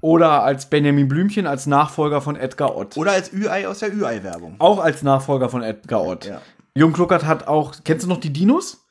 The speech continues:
Speaker 2: Ja.
Speaker 1: Da hat Edgar Ott am Anfang auch den Earl gesprochen
Speaker 2: Mhm.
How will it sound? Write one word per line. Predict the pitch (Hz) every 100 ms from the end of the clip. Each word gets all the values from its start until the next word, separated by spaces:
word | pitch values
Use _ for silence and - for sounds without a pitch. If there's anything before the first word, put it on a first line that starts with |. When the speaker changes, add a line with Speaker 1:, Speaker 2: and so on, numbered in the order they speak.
| -
Speaker 2:
Ja. | 101 98 92 92 - -
Speaker 1:
Da | 151
hat | 147 170 - _ -
Edgar | 151 165 139
Ott | 160
am | 131 143
Anfang | 151 156
auch | 135 175
den | 160
Earl | 139 160 190
gesprochen | 151 135 - 131 143 226 120
Speaker 2:
Mhm. | 120